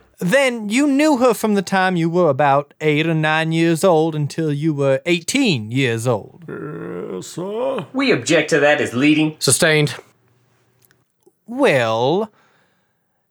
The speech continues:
Speaker 1: how long would you say that you knew her from the time she came there until the time you
Speaker 2: Uh,
Speaker 1: left?
Speaker 2: uh, that's Rachel you talking about?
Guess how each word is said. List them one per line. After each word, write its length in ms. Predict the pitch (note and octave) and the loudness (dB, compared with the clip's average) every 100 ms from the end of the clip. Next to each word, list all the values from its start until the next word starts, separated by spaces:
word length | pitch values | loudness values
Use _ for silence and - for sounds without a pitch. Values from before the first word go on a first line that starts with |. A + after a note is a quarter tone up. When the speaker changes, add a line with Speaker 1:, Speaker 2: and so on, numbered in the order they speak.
| - | -12
Speaker 1:
how 340 | - G4+ F4+ | -2 2 4
long 400 | B3 G3 B2+ - | 6 4 2 -2
would 200 | C#3+ D#3 | 0 0
you 100 | C3 | 0
say 220 | B2+ C3 A#2 | 0 2 0
that 140 | B2+ | 0
you 120 | C#3+ | 0
knew 240 | D3+ C3 D3 | 0 0 0
her 180 | A#2+ | -2
from 260 | D3+ C3 B2+ | -4 -4 -4
the 60 | C#3 | -6
time 480 | - C3 B2+ C#3 | -4 -2 0 -2
she 180 | E3 - | -4 -6
came 340 | G3 A3+ F#3+ E3+ | -4 -2 0 2
there 280 | E3 F3+ F#3+ | 2 0 0
until 340 | E3 - E3+ | -4 -2 -2
the 100 | D3+ | -2
time 520 | - D3+ C3 B2 B2 D#3 | -4 -2 0 0 -2 -4
you 160 | D3+ C4+ | -2 2
Speaker 2:
Uh, 40 | |
Speaker 1:
left? 260 | C3 G2+ - | 2 0 -2
Speaker 2:
uh, 280 | C4 C#4 C4+ - _ _ - | 0 0 -2 -14 _ _ -4
that's 320 | F4+ D4+ D#3+ | 0 0 2
Rachel 520 | E3 G4+ E4+ F#4 G4 | 4 4 4 2 2
you 180 | G4 F#4+ | 2 2
talking 500 | A#3+ E4+ F4 F4 F4+ | 2 2 0 -2 0
about? 500 | F#4 F#4+ G4 - | 2 2 0 -8